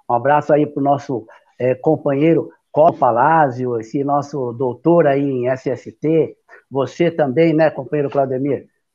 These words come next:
Um grande, é, que comanda todos esses,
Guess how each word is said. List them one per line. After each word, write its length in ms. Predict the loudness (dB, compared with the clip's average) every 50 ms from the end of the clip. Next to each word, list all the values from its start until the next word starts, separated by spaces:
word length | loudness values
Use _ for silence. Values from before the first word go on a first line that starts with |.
| _ _ -8
Um 140 | -6 -6
grande, 720 | -4 0 0 2 2 0 0 -2 -2 -2 -4 -4 -6 -10 _ _ _ _ _ _ _ _ _ _ -10
é, 500 | -4 -2 0 0 2 0 0 -2 -6 -10 -14 _ _ _ _ _
que 100 | -20 _ _ -2
comanda 540 | 0 0 2 4 4 4 4 4 2 0 -2
todos 380 | -2 -2 -2 -2 -2 -4 -4 -6
esses, 460 | -6 -6 -6 -8 -8 -8 -10 -10